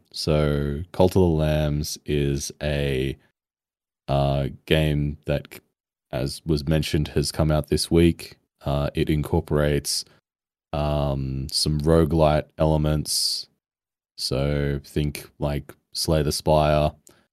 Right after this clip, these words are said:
uh, games like Hades, so kind of action, top-down action,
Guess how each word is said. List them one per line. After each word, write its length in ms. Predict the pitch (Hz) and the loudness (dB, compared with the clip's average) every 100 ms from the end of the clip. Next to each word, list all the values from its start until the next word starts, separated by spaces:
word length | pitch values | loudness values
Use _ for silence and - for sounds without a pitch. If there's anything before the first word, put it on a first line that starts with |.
| _ _ _ - | _ _ _ -6
uh, 200 | 71 73 | -4 -2
games 260 | - 78 71 | 0 0 0
like 140 | 71 | -4
Hades, 460 | - 80 80 78 76 | 0 0 2 2 0
so 260 | - 69 69 | -2 -2 -2
kind 180 | - 73 | -2 -4
of 80 | - | -2
action, 580 | 78 - - 76 71 71 - - | -4 -4 -4 -2 -2 -4 -10 -2
top-down 600 | 90 - 76 71 73 71 - | -2 2 0 2 0 -2 -2
action, 720 | 76 - - 73 73 73 | -4 -2 -2 0 0 -2